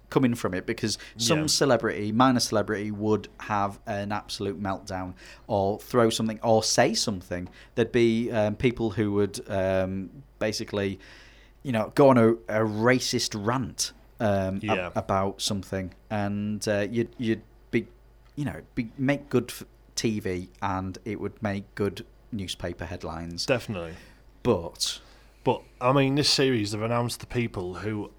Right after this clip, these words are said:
Speaker 2: are pretty much, um, well, it's, it's
Speaker 1: It's,
Speaker 2: rumour,
Speaker 1: it's,
Speaker 2: it's rumours.
Speaker 1: it's a massive "who are you"
Speaker 2: Yeah.
Speaker 1: moment.
Speaker 2: And,
Speaker 1: But
Speaker 2: and, it, and it's rumours that the f-, that, that's been spread around on who's gonna be in this year's Celebrity Big
Speaker 1: Oh, so
Speaker 2: Brother.
Speaker 1: this isn't confirmed
Speaker 2: This is
Speaker 1: yet?
Speaker 2: not your,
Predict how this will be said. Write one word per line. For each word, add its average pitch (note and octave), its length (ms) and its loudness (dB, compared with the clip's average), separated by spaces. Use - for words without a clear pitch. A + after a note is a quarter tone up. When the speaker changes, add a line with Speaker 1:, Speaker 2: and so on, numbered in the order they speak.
Speaker 2:
are G2 400 -2
pretty A2 260 -4
much, G2+ 600 -6
um, G2 720 -2
well, C#3+ 220 8
it's, C#3 160 2
it's C#3 180 0
Speaker 1:
It's, B2+ 100 6
Speaker 2:
rumour, E3+ 240 12
Speaker 1:
it's, D3+ 80 8
Speaker 2:
it's - 140 2
rumours. D3 640 10
Speaker 1:
it's F3+ 220 2
a F#3 60 8
massive F3 540 4
"who D#3 180 6
are F#2+ 260 4
you" D#2+ 260 -6
Speaker 2:
Yeah. A#2+ 160 0
Speaker 1:
moment. F#2+ 420 -2
Speaker 2:
And, C3+ 140 4
Speaker 1:
But C#3 100 4
Speaker 2:
and, C3+ 140 4
it, C3+ 100 4
and C3 100 2
it's C3+ 200 0
rumours C#3 340 6
that A#2+ 140 2
the B2 80 0
f-, - 220 -8
that, B2 200 0
that's A#2 200 0
been A#2+ 260 2
spread A2+ 280 2
around A2 340 2
on G#2+ 120 -2
who's A2 340 -2
gonna G#2+ 180 0
be G#2 140 -2
in G2+ 80 -4
this G#2 220 -2
year's G2 160 -2
Celebrity G2 300 -4
Big G2 200 -4
Speaker 1:
Oh, D3+ 80 8
so F3+ 160 8
Speaker 2:
Brother. E3+ 80 4
Speaker 1:
this F3 160 4
isn't E3+ 280 4
confirmed C#3+ 360 4
Speaker 2:
This D3 180 8
is D#3 80 6
Speaker 1:
yet? C#3 60 2
Speaker 2:
not D#3 160 6
your, D#3 160 4